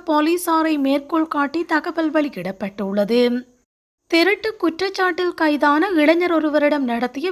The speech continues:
விசாரணையில் இந்த கும்பல் பற்றிய தகவல் வெளியாகியுள்ளது. யாழ்ப்பாணம் திருநெல்வேலி பகுதியில் உள்ள நட்சத்திர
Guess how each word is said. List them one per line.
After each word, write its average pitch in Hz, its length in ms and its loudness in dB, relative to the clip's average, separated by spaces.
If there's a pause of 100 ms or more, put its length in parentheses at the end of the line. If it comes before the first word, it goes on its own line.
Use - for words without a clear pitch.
விசாரணையில் 302 720 -2
இந்த 302 160 -2 (100)
கும்பல் 349 360 -2
பற்றிய 320 260 -4 (140)
தகவல் 320 420 -2
வெளியாகியுள்ளது. 196 1040 -2 (1120)
யாழ்ப்பாணம் 359 720 2 (100)
திருநெல்வேலி 359 640 0 (100)
பகுதியில் 294 460 -4
உள்ள 294 120 -2 (140)
நட்சத்திர 349 440 -4